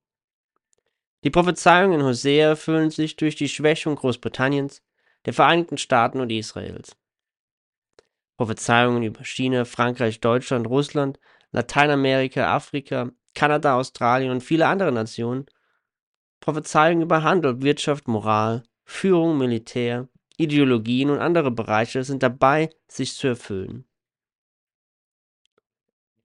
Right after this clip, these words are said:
Jetzt, tausende von Jahren nach der Prophezeiung von Jesus Christus, und erst jetzt treten bestimmte, gewaltige, kataklysmische, prophezeite Ereignisse ein.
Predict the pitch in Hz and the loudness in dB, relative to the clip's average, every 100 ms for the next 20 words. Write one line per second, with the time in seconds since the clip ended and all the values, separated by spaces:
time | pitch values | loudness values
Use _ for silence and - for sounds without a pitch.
0 | _ _ _ _ _ _ 123 113 - - | _ _ _ _ _ _ -2 -2 -4 -20
1 | - _ _ - - 185 185 165 - - | -20 _ _ -4 -2 0 -2 -4 -6 -20
2 | - 117 110 107 104 120 120 120 - 131 | -6 -4 -2 0 0 0 0 0 0 -6
3 | - 117 104 - 110 113 123 120 107 104 | -4 -10 -10 -4 -2 0 -2 -4 -4 -6
4 | 95 - - 113 - 139 143 - _ _ | -10 -12 -8 -8 -6 -10 -10 -16 _ _
5 | _ _ - 143 - 139 165 - - 196 | _ _ -4 -4 0 0 0 -4 -2 0
6 | 180 - - _ _ _ _ _ - 143 | 0 -6 -20 _ _ _ _ _ -2 0
7 | 143 147 139 - 143 143 143 156 156 _ | 0 -6 -4 -2 -2 -2 -2 -4 -4 _
8 | _ 139 127 143 170 170 165 160 _ _ | _ -4 2 2 2 -2 -4 -4 _ _
9 | _ _ _ _ _ _ _ _ - 131 | _ _ _ _ _ _ _ _ -2 0
10 | 123 - 151 - 160 147 151 147 127 113 | 0 0 -2 2 0 2 -2 -2 -6 -6
11 | 104 - 107 113 - 98 101 101 107 - | -8 -2 0 0 -2 -2 -4 -6 -10 -10
12 | - - 95 95 | -14 -14 -16 -18